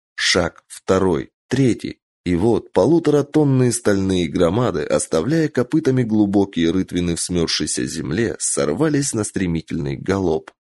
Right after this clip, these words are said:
«Мечи!» выкрикнула команду, и тяжелые копья в руках самураев опустились, нацеливая стальные наконечники на выходящих с моста и пытающихся спешно переформироваться солдат Юидая.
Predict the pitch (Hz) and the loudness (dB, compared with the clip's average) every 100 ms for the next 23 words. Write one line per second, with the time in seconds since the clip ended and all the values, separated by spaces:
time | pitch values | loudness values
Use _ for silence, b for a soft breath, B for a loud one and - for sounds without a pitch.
0 | _ _ _ _ - 90 85 - 147 90 | _ _ _ _ -2 0 2 2 2 2
1 | 90 170 156 151 160 143 123 131 156 151 | 2 0 0 0 2 2 2 2 2 4
2 | 143 127 110 107 110 98 90 - 104 98 | 2 2 2 2 4 4 2 2 2 2
3 | 92 92 90 90 - 85 85 98 120 73 | 0 0 2 0 2 0 2 2 0 -2
4 | - 80 78 82 - 139 87 - 78 71 | -2 -2 -2 -2 0 0 0 -4 -4 -4
5 | - 165 156 151 135 - 98 127 165 151 | 0 2 2 2 0 0 2 2 2 2
6 | 120 - 117 156 - 147 135 117 90 98 | 2 0 2 2 0 -2 0 0 2 0
7 | 101 143 156 147 135 - 95 - - 151 | 0 0 0 -2 -4 -2 -2 -2 0 -2
8 | - 185 160 151 151 147 139 135 131 - | -2 -2 -2 2 2 2 -2 -2 -2 -2
9 | - 90 - 85 85 90 85 87 85 82 | -2 0 0 -2 -2 0 0 0 2 2
10 | 76 73 78 - 85 85 73 - 82 85 | 0 -2 -4 0 0 0 -2 -2 -2 0
11 | 104 135 107 76 57 | 2 2 2 0 -2